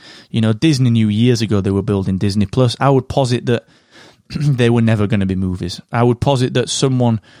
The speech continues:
who didn't know about Disney Plus, like, we didn't know about Disney Plus, but Disney obvi-, obviously did a few years ago, I would posit that these, you know, Obi-Wan Kenobi series and The Mandalorian were probably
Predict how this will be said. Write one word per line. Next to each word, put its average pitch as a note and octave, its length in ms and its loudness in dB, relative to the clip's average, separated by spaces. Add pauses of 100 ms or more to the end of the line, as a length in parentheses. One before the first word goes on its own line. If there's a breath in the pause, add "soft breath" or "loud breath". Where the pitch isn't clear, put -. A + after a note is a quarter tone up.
(500 loud breath)
who B2+ 160 2
didn't E3 240 0
know C#3 140 2
about A2+ 300 0
Disney A2 260 0
Plus, E3 320 0
like, A#2+ 140 2
we D#3 160 2
didn't C3+ 120 0
know A#2 120 0
about G2+ 240 0
Disney G#2+ 200 -2
Plus, A2+ 220 -2
but - 160 -10
Disney A#2 340 -2
obvi-, G2+ 300 -8
obviously G#2+ 400 -4
did C3 240 0
a A2+ 60 0
few G#2 200 -4
years C#3 240 2
ago, A2 280 2 (480 loud breath)
I D#3 120 2
would D3 200 2
posit B2 300 0
that A#2+ 180 -2
these, D3+ 400 0
you C#3+ 120 0
know, A#2+ 200 2
Obi-Wan C3 320 2
Kenobi A2+ 280 0
series A2+ 360 -2
and A2 100 -2
The G#2 40 -2
Mandalorian G#2 460 -2
were B2+ 120 2
probably D3+ 520 -2